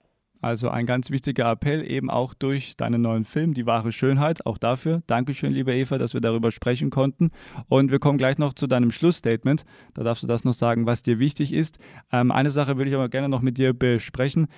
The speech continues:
Äh, habe ich mir auch in der Vorbereitung sofort gedacht, Mensch, also als ich gelesen habe, dass vor allem auch in den U S A dieser Film sehr gut ankam.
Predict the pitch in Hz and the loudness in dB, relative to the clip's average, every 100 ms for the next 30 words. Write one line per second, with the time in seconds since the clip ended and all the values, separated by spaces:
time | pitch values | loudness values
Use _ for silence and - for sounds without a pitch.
0 | - - 123 127 135 123 123 123 117 135 | -16 -4 -2 0 0 0 0 0 0 -2
1 | 135 131 127 123 123 120 135 - 113 127 | 0 0 0 -2 -2 -2 -2 0 -2 -2
2 | - 143 135 - 117 117 117 113 120 127 | -2 -2 -2 -2 0 2 2 0 0 0
3 | 127 117 117 113 - 110 113 110 120 117 | 0 0 0 -2 -2 0 0 0 2 2
4 | 117 117 107 110 165 131 113 107 117 113 | 4 2 2 0 2 2 0 0 0 0
5 | 113 113 113 - 110 113 123 | 2 2 2 0 -2 0 0